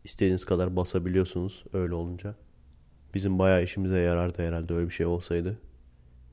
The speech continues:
Bir ondan, bir de numarası var kartın. Kendi üzerinize kayıt ettirebiliyorsunuz. Böylece internet üzerinden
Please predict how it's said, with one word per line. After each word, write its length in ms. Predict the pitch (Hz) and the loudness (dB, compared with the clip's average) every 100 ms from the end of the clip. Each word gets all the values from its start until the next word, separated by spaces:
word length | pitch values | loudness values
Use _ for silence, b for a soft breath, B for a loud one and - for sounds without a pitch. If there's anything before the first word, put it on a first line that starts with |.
| - | -6
Bir 260 | - 113 - - | 0 0 0 -4
ondan, 440 | 104 95 110 107 | -2 0 -2 0
bir 200 | 113 117 | -2 2
de 200 | 107 123 - b b b - | 0 0 -6 b b b -4
numarası 500 | 110 113 113 113 - | 2 6 6 6 4
var 320 | 113 92 - - | 2 2 -2 -8
kartın. 480 | - 90 90 - 131 - - - _ _ - | -4 -2 -2 -2 -2 -4 -20 -20 _ _ 0
Kendi 560 | 104 101 101 113 - - - | 4 6 6 6 4 0 -4
üzerinize 840 | 107 104 98 101 101 98 113 117 - - - - - - | 2 4 4 4 2 4 4 4 -2 -20 -20 -20 -20 -4
kayıt 320 | - 98 101 | 4 4 6
ettirebiliyorsunuz. 1040 | 104 - - 101 101 107 101 98 107 127 - b b b b | 2 0 0 0 4 4 4 2 0 -2 -10 b b b b
Böylece 360 | 107 101 98 110 | 8 8 6 4
internet 420 | 104 98 101 104 | 2 2 2 2
üzerinden 480 | 107 98 90 90 107 | 2 2 2 0 -2